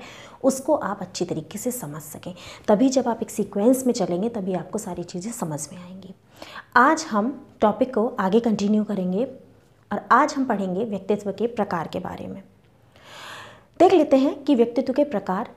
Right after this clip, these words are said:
क्या हैं और किन किन आधारों पर व्यक्तित्व के प्रकारों का वर्गीकरण किया गया है।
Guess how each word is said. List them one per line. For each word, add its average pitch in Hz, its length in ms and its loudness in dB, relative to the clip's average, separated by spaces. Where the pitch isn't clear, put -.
क्या 214 200 4
हैं 202 460 -6
और 214 220 2
किन 262 240 4
किन 320 200 0
आधारों 196 480 -2
पर 233 200 -4
व्यक्तित्व 208 500 -4
के 202 200 -4
प्रकारों 196 520 -2
का 214 120 0
वर्गीकरण 190 540 -6
किया 180 300 -2
गया - 140 -12
है। - 160 -14